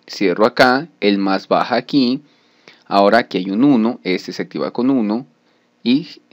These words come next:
sube la tierra y queda el negativo aquí. Por tanto, el motor giró para el otro lado. Los motores D C tienen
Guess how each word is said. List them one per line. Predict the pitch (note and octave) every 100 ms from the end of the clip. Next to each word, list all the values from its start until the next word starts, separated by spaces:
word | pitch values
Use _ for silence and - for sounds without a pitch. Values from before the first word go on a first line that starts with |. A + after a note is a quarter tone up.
| _
sube | - - F#2 G2+ A#2
la | - A#2
tierra | C#3 B2+ G#2+ A2+ D3 _ -
y |
queda | - F2+
el | C2+
negativo | C#2 D2 F#2 F#2
aquí. | - D3 D3 _ -
Por | D3+
tanto, | - G#2 G2 -
el | B2
motor | C3 - F#2
giró | - G2 E2+ A2+ D3 -
para | -
el | G1+ G1+
otro | -
lado. | F#2 F#2+ - _ _ - - _ -
Los | A2+
motores | A#2+ C#3 C#3+ D3
D | D3
C | D3 B2 G#2+ - _ _
tienen | G#2 G2 G2+